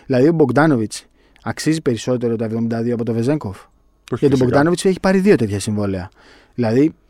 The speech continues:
Speaker 2: Ε, εντάξει, και
Speaker 1: Τι;
Speaker 2: οι οπαδοί της Φενέρ τότε στεναχωρήθηκαν που έφυγε,
Speaker 1: Ε,
Speaker 2: έτσι.
Speaker 1: προφανώς.
Speaker 2: Χάσανε
Speaker 1: Προφανώς
Speaker 2: το
Speaker 1: και
Speaker 2: ένα πολύ
Speaker 1: στεναχωρήθηκαν.
Speaker 2: καλό παίκτη.
Speaker 1: Κανείς δεν λέει να μην στεναχωρηθείς.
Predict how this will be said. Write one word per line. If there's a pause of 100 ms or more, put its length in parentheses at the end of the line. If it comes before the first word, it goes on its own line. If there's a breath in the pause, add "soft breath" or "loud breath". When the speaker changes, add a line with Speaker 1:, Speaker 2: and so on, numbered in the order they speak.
(480)
Speaker 2:
Ε,
εντάξει,
και
Speaker 1:
Τι;
Speaker 2:
οι
οπαδοί
της
Φενέρ
τότε
στεναχωρήθηκαν
που
έφυγε,
Speaker 1:
Ε,
Speaker 2:
έτσι.
Speaker 1:
προφανώς.
Speaker 2:
Χάσανε (100)
Speaker 1:
Προφανώς
Speaker 2:
το
Speaker 1:
και
Speaker 2:
ένα
πολύ
Speaker 1:
στεναχωρήθηκαν.
Speaker 2:
καλό
παίκτη. (380 soft breath)
Speaker 1:
Κανείς
δεν
λέει
να
μην
στεναχωρηθείς.